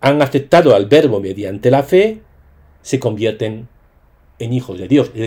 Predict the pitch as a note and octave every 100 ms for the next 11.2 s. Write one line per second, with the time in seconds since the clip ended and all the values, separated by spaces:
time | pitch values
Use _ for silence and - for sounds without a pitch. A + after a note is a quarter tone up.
0 | G#2+ - G2+ F2+ D3+ D#3+ G2+ - F#2 F2
1 | E2 E2 _ _ _ _ _ - B2+ B2
2 | A2+ G#2 A2 G#2 - _ _ _ _ A2
3 | G#2 F#2+ G2+ - F#2+ F2+ - - _ _
4 | _ - D3+ C3+ E3 D3+ A2 B2 - A#2
5 | B2 - _ _ _ F#2 F#2+ E2+ - _
6 | _ _ _ _ _ _ _ _ _ _
7 | _ _ _ _ _ - D#3+ G#3 G#3 F#3+
8 | G#3 E3+ C3+ C3 D3 C3 B2+ C3+ C3+ -
9 | A#2 G#2+ G2+ G2 C3+ B2+ B2+ A#2+ G#2 G#2+
10 | A2+ A2 A2 - _ _ _ _ _ C3+
11 | G2 F#2+